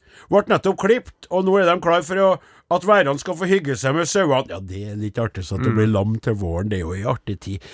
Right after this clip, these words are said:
Speaker 1: Det å huske på når jeg var ungen, at det kribla på litt spesielle plasser på kroppen når jeg fikk, eh, være med og se på det her, altså. Det som jeg sier,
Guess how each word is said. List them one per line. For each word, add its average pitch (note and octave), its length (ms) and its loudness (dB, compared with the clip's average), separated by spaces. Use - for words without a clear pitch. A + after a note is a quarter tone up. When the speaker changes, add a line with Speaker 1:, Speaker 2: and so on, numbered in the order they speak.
Speaker 1:
Det G#2+ 180 2
å A#2+ 140 2
huske C3 400 0
på G2 120 -6
når G#2+ 120 -2
jeg A2 80 4
var C3+ 160 6
ungen, C#3 400 0
at G#2+ 120 -4
det C3+ 140 4
kribla D3 540 0
på D#3+ 140 0
litt F#3 120 0
spesielle A2+ 520 0
plasser D#3 320 0
på A#2+ 140 -4
kroppen G#2+ 360 0
når B2+ 120 2
jeg B2 160 2
fikk, - 300 -2
eh, C3 160 2
være C3 260 2
med F#2 120 -6
og G#2 60 -2
se A#2+ 160 -2
på G#3+ 160 0
det F#3+ 40 0
her, D3+ 240 0
altså. A2 260 -4
Det C#3+ 160 4
som F#3 100 -2
jeg D3 160 2
sier, C#3 300 -2